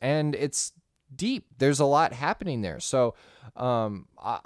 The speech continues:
I think, uh, this movie is a really good on-ramp if you don't know a lot about that era of comedy,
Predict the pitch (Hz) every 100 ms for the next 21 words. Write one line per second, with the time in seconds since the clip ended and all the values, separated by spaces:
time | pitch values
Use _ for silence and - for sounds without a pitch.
0 | - 113 143 131 180 180 - 151 127 120
1 | 143 143 139 143 135 123 110 113 117 113
2 | 107 104 101 110 113 104 98 87 110 -
3 | 110 113 117 - 123 101 104 104 101 104
4 | 104 107 104 - 104 98 110 107 - -
5 | 90 87 104